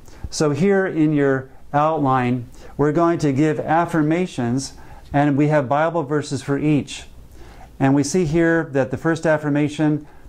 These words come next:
"I have been united with Christ in my spirit. I've been united with him in his death, in his burial,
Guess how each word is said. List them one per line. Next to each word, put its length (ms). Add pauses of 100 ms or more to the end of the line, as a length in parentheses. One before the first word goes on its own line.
(140)
"I 140
have 120
been 140
united 400
with 220
Christ 580 (380)
in 140
my 140
spirit. 520
I've 160
been 140
united 320
with 200
him 340 (200)
in 120
his 200
death, 520 (580)
in 140
his 140
burial, 680